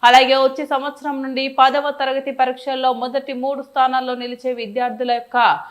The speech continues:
ఫోటోను డైరీ, డైరీలో ముద్రిస్తాను అని చెప్పి విద్యార్థులకు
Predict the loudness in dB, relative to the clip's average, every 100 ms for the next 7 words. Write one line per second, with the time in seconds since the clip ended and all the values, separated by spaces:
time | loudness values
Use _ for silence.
0 | -20 _ 4 6 6 2 2 0 0 0
1 | 0 0 -2 -4 -10 0 2 2 2 -2
2 | -2 -6 -8 -12 -4 0 0 -2 -6 -6
3 | -6 -6 -6 -4 -4 -2 -4 -6 -2 -2
4 | 0 -4